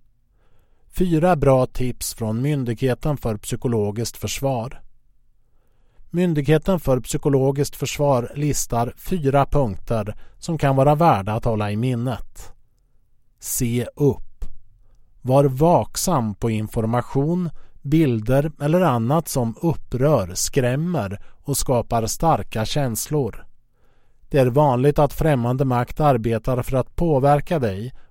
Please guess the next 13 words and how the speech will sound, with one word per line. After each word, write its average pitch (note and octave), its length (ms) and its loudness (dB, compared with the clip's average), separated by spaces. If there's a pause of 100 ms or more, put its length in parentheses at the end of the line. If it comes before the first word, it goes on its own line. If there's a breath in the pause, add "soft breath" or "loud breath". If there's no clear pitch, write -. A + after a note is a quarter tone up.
(120)
och C#3 160 0
gör D3 300 4
det A2 220 0
precis A#2+ 460 -2
så, G2+ 380 -4 (300)
genom G#2+ 240 -4
att A2 120 -4
spela C#3 480 2
på D#3+ 100 -4
dina B2+ 320 0
känslor. A2+ 920 -4 (1300)
Tänk B2 400 0
efter. C3 760 -2